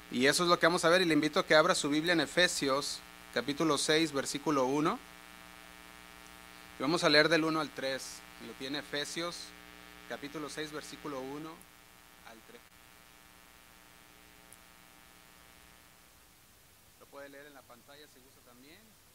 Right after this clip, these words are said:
Efesios seis, versículo uno al tres, y dice el uno. Dice, "Hijos, obedeced en el Señor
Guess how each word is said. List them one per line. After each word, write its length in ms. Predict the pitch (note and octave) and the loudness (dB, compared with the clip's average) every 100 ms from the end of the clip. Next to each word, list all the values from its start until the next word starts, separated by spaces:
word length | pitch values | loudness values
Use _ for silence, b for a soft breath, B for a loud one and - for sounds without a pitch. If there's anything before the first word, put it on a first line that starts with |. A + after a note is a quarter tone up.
| - - - | -20 -20 -20
Efesios 340 | C#3 C#3 D#3 - | -20 -20 -20 -20
seis, 240 | D3+ F3 - - - | -20 -20 -20 -20 -20
versículo 420 | - - - C#3 B2 C#3 | -20 -20 -20 -20 -20 -20
uno 140 | D#3+ F#3 - _ _ _ _ - _ - | -20 -20 -20 _ _ _ _ -20 _ -20
al 140 | - A2+ | -20 -20
tres, 280 | D3 F#3+ F3+ | -16 -16 -16
y 40 | |
dice 220 | D#3 F3 | -18 -16
el 100 | E3 | -16
uno. 260 | G#3+ E3+ B2+ - - - - - - | -16 -16 -18 -20 -20 -20 -20 -20 -18
Dice, 280 | D3+ E3 | -14 -12
"Hijos, 540 | F3 A3+ - E3 F#3 - D#3 | -12 -12 -12 -12 -14 -18 -16
obedeced 540 | D3+ D3+ D3+ F#3 G3+ | -14 -14 -14 -16 -16
en 140 | A3+ | -16
el 100 | F#3+ | -16
Señor 560 | D#3+ D#3 D3+ G3 D3 | -16 -16 -14 -16 -16